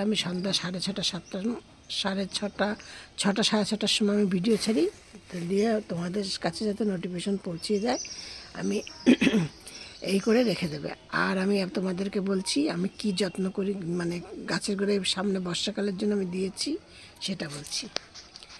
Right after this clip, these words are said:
আমি একটা মিডিয়াম সাইজের, উম, এই একটা গাছের জন্য তোমাদের বলছি, একদম ছোট্ট, ধরো সেই পেঁয়াজের ওজনটা হওয়া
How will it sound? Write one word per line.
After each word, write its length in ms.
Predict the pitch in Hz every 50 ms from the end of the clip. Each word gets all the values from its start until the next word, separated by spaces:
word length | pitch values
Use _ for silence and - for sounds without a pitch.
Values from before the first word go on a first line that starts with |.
| - - - - - - 185
আমি 160 | 190 208 220 233 226 208
একটা 180 | 214 - - 233 226 214
মিডিয়াম 340 | 214 190 180 220 220 214 226 214 - -
সাইজের, 420 | 214 190 202 190 208 220 240 269 294
উম, 720 | 415 453 453 466 - 392 226 180 160 151 143 147 147 147 - - - - 208
এই 80 | 220 - - - 190
একটা 240 | 214 - - - 269 240 226
গাছের 260 | 220 208 - 262 220 208
জন্য 120 | 247 262 294 240 -
তোমাদের 300 | 220 196 185 175 175 175 165 151
বলছি, 280 | 156 151 151 - - - 180 165 - - - - - - - - - - 202
একদম 260 | 226 220 226 262 262 240 - -
ছোট্ট, 380 | - - 233 220 - - - - 190 160 151 - - - - 190 196
ধরো 180 | 202 208 226 226 -
সেই 140 | - 233 214 - -
পেঁয়াজের 400 | 208 202 208 214 208 226 247 240 240 208
ওজনটা 380 | 180 226 233 226 214 - 247 208 190
হওয়া 180 | 190 180 185